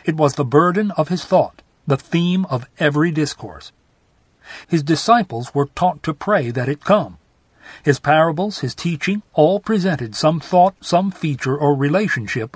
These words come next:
of that kingdom. Its spirit toward its own subjects, the faithful and unfaithful toward the subjects of human governments, the time of its complete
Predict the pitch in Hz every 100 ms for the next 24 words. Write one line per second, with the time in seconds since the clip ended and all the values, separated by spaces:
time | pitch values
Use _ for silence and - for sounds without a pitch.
0 | 139 117 143 135 - 185 120 82 - _
1 | _ _ _ _ _ _ _ - - -
2 | 170 - - 220 147 - 160 151 143 -
3 | 160 208 196 202 156 110 120 - - _
4 | 151 - 175 180 185 202 156 147 170 208
5 | 143 107 104 113 151 147 147 143 143 -
6 | 185 151 156 156 135 165 139 131 147 143
7 | 101 131 - _ _ 139 120 151 175 185
8 | 151 147 - 131 139 160